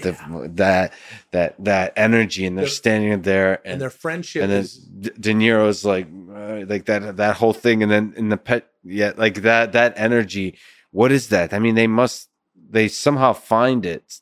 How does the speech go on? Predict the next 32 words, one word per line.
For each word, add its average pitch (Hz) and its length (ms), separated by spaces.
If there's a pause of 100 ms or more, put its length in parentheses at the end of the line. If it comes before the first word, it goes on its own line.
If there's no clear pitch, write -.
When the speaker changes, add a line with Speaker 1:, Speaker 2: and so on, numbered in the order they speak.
Speaker 2:
together. 92 580 (160)
Speaker 1:
You 196 180
could 247 180
tell 202 180
me 190 140
that 139 160
that 135 240
was 113 160
one 127 260
take, 180 480
and 147 120
I'd 147 160
believe 160 260
you. 190 140
You 190 140
Speaker 2:
Yeah. - 100
Speaker 1:
could - 60
tell 151 140
me 139 100
that 110 180
that 120 180
was 104 280 (280)
seven 127 640
takes, 104 380
and 104 120
I 101 60
would 92 160
believe 95 260
Speaker 2:
I 120 40
Speaker 1:
it. 123 40
Speaker 2:
bet 160 160
you 135 120